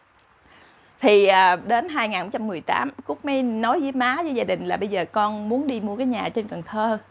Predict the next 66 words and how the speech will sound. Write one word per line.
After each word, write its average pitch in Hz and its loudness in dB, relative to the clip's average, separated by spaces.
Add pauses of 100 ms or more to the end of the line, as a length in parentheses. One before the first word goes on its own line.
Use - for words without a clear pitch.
(460)
À, 180 -2 (300)
không 226 0
đủ 220 2
tiền 190 0
thì 196 -4
con 208 -4
sẽ 208 -2
mua, 226 0
con 208 -6
lấy 233 0
cái 330 -4
bằng 202 -6
phán 254 -2
nhà 107 -2
đó - -2
con 220 -4
vay 226 2
lại 208 -2
vô 220 -2
ngân 220 -4
hàng. 180 -4 (400)
Rồi 175 0
con 226 2
về 180 4
con 226 -2
cố 302 2
gắng 285 -2
con 233 -4
mở 220 0
tiệm - -6
tóc 320 0
không, 220 0
hai 226 -2
con 226 -4
đi, 226 -2 (360)
con 233 0
buôn 226 0
bán 240 2
gì 190 0
thêm 240 0
đó 311 2 (120)
để 165 0
mà 311 -4
con - -4
kiếm 320 -8
tiền, 185 -2
con 220 -4
đóng 359 -4
lãi, 247 2
đóng 294 -2
lời 208 2
hàng 180 -8
tháng 240 -2
cho 311 -6
ngân 220 -4
hàng 180 -2
thì 202 -4
con 208 -2
cũng 220 -4
có 294 -2
được 208 -2
cái 285 -6
nhà 202 -2
để 254 -4
con 262 -6
ở. 170 2